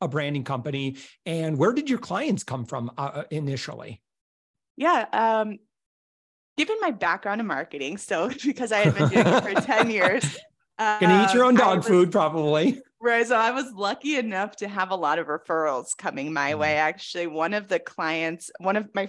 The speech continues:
Speaker 2: actually my first client, and we still work with them today, and, like, um, they're a wedding dress shop here in Arvada, Colorado. They,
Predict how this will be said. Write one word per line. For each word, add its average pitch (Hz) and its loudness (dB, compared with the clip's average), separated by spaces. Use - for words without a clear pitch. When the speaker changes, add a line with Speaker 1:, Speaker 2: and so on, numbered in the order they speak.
Speaker 2:
actually 254 -4
my 175 -4
first - -4
client, 143 -4
and 165 -6
we 147 -6
still 240 0
work 160 0
with 165 0
them 151 -2
today, 156 -4
and, 123 -10
like, - -10
um, 170 0
they're 185 2
a - 0
wedding 185 0
dress 135 -6
shop - -8
here 160 -8
in 160 -2
Arvada, 156 0
Colorado. 147 -2
They, 170 2